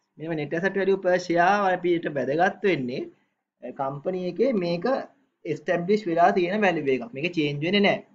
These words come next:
ඉස්සරහා ෆයිනෑන්ෂියල්ස් වලින් අරුණාම මේක දැනට චේන්ජ් වෙන්නේ නැහැ. මේක ඇබ්සලියුට් නම්බර් එකක්. ඒක අපි කම්පෙයාර් කරනවා දැනට යන මාකට් ප්‍රයිස් එකත් එක්කලා. ඒතර සිම්පල් තියරි එක තමයි කම්පැනි එකේ net asset value per share එකට වඩා දැන් තියෙන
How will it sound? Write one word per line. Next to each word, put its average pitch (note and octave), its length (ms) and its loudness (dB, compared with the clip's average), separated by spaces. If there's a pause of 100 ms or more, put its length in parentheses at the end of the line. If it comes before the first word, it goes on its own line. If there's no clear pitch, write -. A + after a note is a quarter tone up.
(240)
ඉස්සරහා E3+ 420 4
ෆයිනෑන්ෂියල්ස් E3 580 2
වලින් D3 240 -4
අරුණාම C3 440 -4
මේක D#3+ 240 -6
දැනට C#3 240 -6 (140)
චේන්ජ් C#3 280 -6
වෙන්නේ C#3+ 200 -4
නැහැ. E3 180 -2
මේක F#3+ 100 -2
ඇබ්සලියුට් D#3+ 460 -2
නම්බර් A#2+ 220 -10
එකක්. C3+ 100 -8 (460)
ඒක G3 120 2
අපි A3+ 160 4
කම්පෙයාර් C#3 440 0
කරනවා C3+ 300 -2 (100)
දැනට C#3 320 -2 (320)
යන D3+ 180 -4
මාකට් D3 360 0
ප්‍රයිස් C3 260 -4
එකත් C3 260 -8
එක්කලා. A#2+ 380 -2 (380)
ඒතර D3+ 140 -2
සිම්පල් F3+ 420 0
තියරි D#3+ 260 0
එක C3+ 100 -4
තමයි B2 340 -2 (340)
කම්පැනි C#3 380 -6
එකේ F3 180 -4
net D3+ 200 -6
asset E3+ 220 -6
value D#3+ 240 -6
per D3+ 160 -4
share C#3+ 260 0
එකට C3+ 160 -2
වඩා B2+ 360 -2
දැන් D3 200 -2
තියෙන D3+ 240 -2